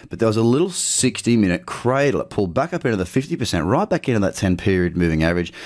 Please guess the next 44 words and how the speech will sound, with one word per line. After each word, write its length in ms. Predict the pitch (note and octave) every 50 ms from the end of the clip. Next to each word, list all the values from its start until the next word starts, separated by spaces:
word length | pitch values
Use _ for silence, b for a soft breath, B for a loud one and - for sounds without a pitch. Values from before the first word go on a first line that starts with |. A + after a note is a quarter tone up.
| B B B B B
and, 260 | - F2+ F#2 F#2 F#2
um, 200 | F#2+ F#2 F#2+ - _ _ _ _ _ _ _ _ _ _ - - - -
I 60 | B2
was 140 | C#3 C3+ D3
actually 180 | C3+ - A2+
coming 220 | - A2+ G#2 F#2+ F2
back 140 | G#2+ G2
from 120 | - - F#2+
the 60 | E2+
city. 280 | - - - B2+ A#2 G#2
I 40 |
just 160 | F2 F#2 F2+ -
done 100 | G2 F2
an 60 | F2+
interview 280 | G2 G2+ G#2 F#2 G2
with 120 | F2 E2 -
somebody 400 | - D#2+ E2 D#2+ D#2+ D#2+ D#2+ E2
in 100 | E2 E2
the 80 | D#2
city, 320 | D2+ - - D#2+ D#2 G2+ B2
and, 180 | A2+ F#2 E2
uh, 180 | E2+ E2 E2 F2 B B B B B B
uh, 200 | - D#2 D#2+ -
my 320 | E2+ F2+ F#2+ F2+ F2 F2
apprentice 440 | E2+ E2+ E2 - F#2 F2+ F2+ E2+ -
Luke 200 | - F#2 F#2 F2
said, 100 | - E2+
"Would 140 | E2 F2 D#2+
you 40 | D#2
take 280 | - G#2 A2 B2 -
this?" 160 | - - - -
And 60 | E2
I'm 40 | E2
like, 120 | E2 D#2+
"Look, 120 | D#2 D#2+ -
I, 220 | F2 - - -
you 60 | -
know, 100 | D#2 D2 -
for 160 | - - F#2
me, 240 | F#2 F#2+ F#2+ F#2+ F#2
I'm, 280 | F2 E2+ C#2 D2 E2 D#2+
I'm, 280 | - D2 D2+ D2+ D#2+ -
you 80 | E2 D#2+
know, 140 | D2+ D#2